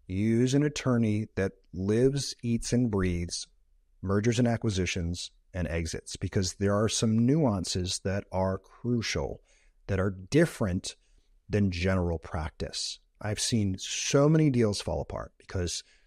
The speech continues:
one side or another is using an attorney that just is not a specialist, and they can either create situations where the deal falls apart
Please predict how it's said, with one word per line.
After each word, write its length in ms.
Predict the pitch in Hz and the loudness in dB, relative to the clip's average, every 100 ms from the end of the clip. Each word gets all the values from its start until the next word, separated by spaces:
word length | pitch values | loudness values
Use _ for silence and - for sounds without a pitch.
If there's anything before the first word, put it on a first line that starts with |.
| _ _ - | _ _ -12
one 480 | 110 104 113 127 135 | -6 2 4 6 4
side 320 | - 110 110 | 2 0 2
or 120 | 95 | 2
another 360 | 92 95 90 85 | 2 0 0 0
is 180 | 76 80 | -2 -2
using 320 | 95 92 87 | -4 -2 -4
an 160 | 82 80 | -4 -6
attorney 400 | - 90 87 78 | -4 -2 -2 -2
that 200 | 80 - | -6 -8
just 440 | - 127 120 - | -2 2 2 0
is 160 | 107 95 | -2 0
not 220 | 87 82 | -2 -2
a 40 | |
specialist, 720 | 76 - 76 - 92 101 - - - - _ | -6 -6 -6 -4 -4 -4 -8 -12 -20 -20 _
and 160 | - 113 | -2 0
they 120 | 120 | 0
can 220 | - 113 120 | 0 -2 0
either 320 | 123 107 101 | 0 2 0
create 560 | - - 110 107 104 101 _ _ _ _ _ _ - - | -4 -2 0 2 0 -4 _ _ _ _ _ _ -12 -2
situations 800 | - 151 127 131 156 127 113 107 | 2 4 4 4 4 2 0 -2
where 320 | 104 95 92 _ _ _ _ _ _ _ | -2 -2 -6 _ _ _ _ _ _ _
the 160 | 123 120 | -2 -2
deal 300 | 107 131 156 | 4 4 4
falls 340 | - 131 123 | 4 2 2
apart 420 | 101 - 90 123 | -2 -2 -2 -2